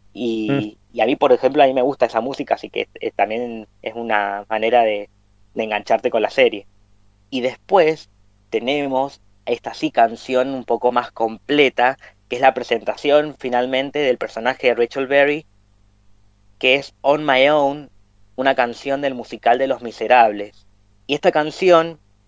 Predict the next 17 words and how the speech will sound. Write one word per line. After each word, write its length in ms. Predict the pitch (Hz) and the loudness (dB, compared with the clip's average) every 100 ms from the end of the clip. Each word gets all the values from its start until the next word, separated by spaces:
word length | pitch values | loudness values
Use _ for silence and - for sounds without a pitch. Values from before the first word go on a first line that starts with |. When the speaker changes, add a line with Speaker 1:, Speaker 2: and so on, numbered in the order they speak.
| _ | _
Speaker 1:
acá 240 | - 123 | -2 4
la 80 | 139 | 6
voy 100 | 151 | 6
a 60 | 151 | 2
presentar 440 | 156 - 120 139 | -4 -6 -2 -2
porque 240 | 160 - 127 | -2 -8 -10
es 80 | |
un 100 | 131 | -8
personaje 640 | 117 - 110 110 127 127 _ _ _ _ _ _ _ _ - | -8 -8 -10 -4 0 0 _ _ _ _ _ _ _ _ 0
ya 160 | 117 | 2
conocido 580 | 127 123 113 - 127 131 | 2 0 -2 -6 2 2
por 140 | 117 113 | 2 -2
los, 160 | 107 _ _ - | -2 _ _ -6
por, 460 | 110 104 101 101 _ _ _ _ | -4 -4 -6 -10 _ _ _ _
por 180 | 110 107 | -4 -4
los 240 | 107 - | -6 -8
escándalos, 680 | - - 117 120 127 147 - | -12 0 2 4 4 2 -2